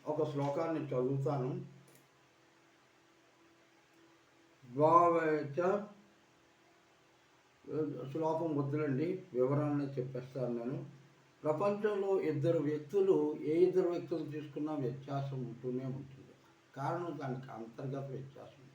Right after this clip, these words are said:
కావచ్చు. అయినప్పటికీ కూడా రెండు రకాల, అనేక రకాలైన సమూహ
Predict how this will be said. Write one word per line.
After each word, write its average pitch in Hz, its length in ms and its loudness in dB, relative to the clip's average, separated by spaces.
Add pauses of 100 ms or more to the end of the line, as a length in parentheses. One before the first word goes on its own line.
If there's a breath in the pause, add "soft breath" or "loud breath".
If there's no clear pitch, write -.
(640)
కావచ్చు. 127 440 -6 (400)
అయినప్పటికీ 151 760 -2
కూడా 127 420 -2 (1900)
రెండు 175 240 4
రకాల, 180 400 4 (200)
అనేక 160 300 -2
రకాలైన 160 540 -2 (380)
సమూహ 147 340 -2